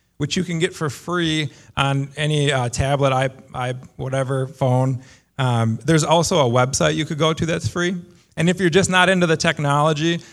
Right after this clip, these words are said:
we do have it in print form at the book cart.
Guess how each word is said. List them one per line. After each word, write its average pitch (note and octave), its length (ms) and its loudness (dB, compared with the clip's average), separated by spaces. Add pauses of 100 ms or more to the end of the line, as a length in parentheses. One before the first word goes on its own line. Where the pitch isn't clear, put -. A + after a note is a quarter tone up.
we D3 100 2
do D3 300 0
have D#3 500 0
it F3 120 0
in C3+ 180 -2
print E3 320 -4
form E3+ 340 -2
at C3+ 180 -4
the B2+ 80 -6
book A#2+ 360 -6
cart. E3+ 340 -2